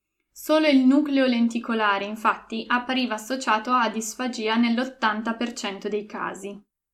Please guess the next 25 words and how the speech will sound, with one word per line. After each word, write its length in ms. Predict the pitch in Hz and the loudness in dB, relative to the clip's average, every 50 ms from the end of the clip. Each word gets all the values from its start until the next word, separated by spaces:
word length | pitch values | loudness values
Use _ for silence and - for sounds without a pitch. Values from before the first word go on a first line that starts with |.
| _ _ | _ _
Qualora 420 | - - 262 254 254 262 285 311 | 4 6 6 8 8 8 8 8
il 140 | 311 285 269 | 6 6 6
nucleo 380 | 247 247 254 240 - 254 247 233 | 6 6 6 4 0 0 0 2
lenticolare 920 | 233 226 226 226 240 233 - 233 226 220 220 220 214 208 208 208 208 - 240 | 2 0 0 -2 -4 -4 -2 -2 2 4 4 4 4 4 0 -2 -4 -6 -6
venisse 580 | 226 233 233 240 254 254 254 - - 254 254 | 0 4 4 6 6 4 2 -2 -4 -6 -4
combinato 760 | - - 269 269 262 262 254 262 262 269 262 247 233 - - | -2 -2 0 0 2 4 2 4 4 6 6 4 4 2 0
ad 120 | 214 214 220 | -2 0 4
altre 420 | 233 254 269 254 - 254 240 226 | 4 4 4 2 0 -2 -4 -2
regioni 500 | 226 233 220 - 233 220 220 220 226 220 - | -4 -4 -4 -4 -4 -4 -2 -2 -2 -2 -2
hotspot, 1160 | 214 214 214 214 - - - - - 196 190 190 - - - - 233 269 277 277 - _ _ _ | 0 -2 -2 -2 -4 -14 -10 -6 -6 -4 -4 -6 -10 -12 -6 -2 -2 -2 -2 -4 -8 _ _ _
come 260 | _ - 240 233 233 | _ -2 2 2 2
ad 80 | 226 220 | 2 2
esempio 460 | 214 214 214 202 202 202 - 220 208 | 0 -2 -2 -6 -6 -6 -4 -4 -4
l'insula, 640 | - - - - - - - - 220 220 233 277 311 - - _ _ _ _ _ _ - | -4 -4 -6 -8 -8 -10 -10 -6 -2 0 0 0 0 -4 -10 _ _ _ _ _ _ 2
allora 420 | 269 285 311 311 320 277 254 226 | 2 4 6 6 4 4 4 4
la 100 | 220 226 | 2 0
frequenza 540 | 226 - 262 254 - 277 254 254 240 - 233 | -2 -2 -4 -4 -2 0 2 2 0 0 -2
di 100 | 214 220 | -6 -4
disfagia 840 | 214 220 220 214 - - - 269 262 226 220 220 214 214 233 247 - | -4 -6 -6 -8 -8 -4 -2 0 0 0 -2 -2 -2 0 0 0 0
arriverebbe 680 | 269 277 277 277 269 247 277 285 277 226 214 - 220 226 | 0 0 2 2 2 2 2 2 2 2 0 -2 -2 -4
addirittura 560 | 220 220 233 240 294 294 - - 233 220 220 | -4 -2 -2 -2 -4 -4 -4 -4 -2 0 0
al 140 | 220 220 220 | 0 -2 -4
cento 400 | - - 214 208 214 208 208 202 | -6 -6 -6 -6 -6 -8 -8 -6
per 200 | 208 202 202 - | -6 -8 -8 -8
cento. 760 | - - 202 190 214 - - - 107 - - - - _ | -12 -12 -10 -10 -12 -12 -10 -8 -8 -8 -8 -10 -18 _